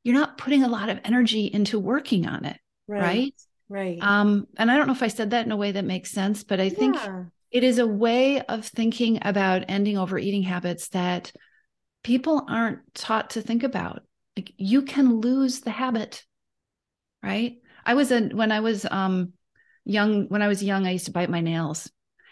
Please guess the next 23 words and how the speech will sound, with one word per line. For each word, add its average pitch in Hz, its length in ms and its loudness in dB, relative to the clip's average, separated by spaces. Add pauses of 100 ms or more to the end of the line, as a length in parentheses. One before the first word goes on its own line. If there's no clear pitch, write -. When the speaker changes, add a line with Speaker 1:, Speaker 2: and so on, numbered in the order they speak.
(180)
Speaker 2:
Mm-hmm. - 40 0
Speaker 1:
And 185 440 2
my 185 240 0
mother 202 800 0
and 190 120 -2
I, 170 580 -2
'cause 170 140 -6
I 175 60 0
really 180 300 0
wanted 151 300 -2
to 165 80 -6
stop, - 300 -8
and 156 100 -2
she 170 220 -2
helped, 165 300 -4
tr-, - 160 -4
we 226 240 2
tried 180 340 -2
everything. 165 720 -2
And 156 120 2
you - 60 6
know, 180 120 2
that - 140 0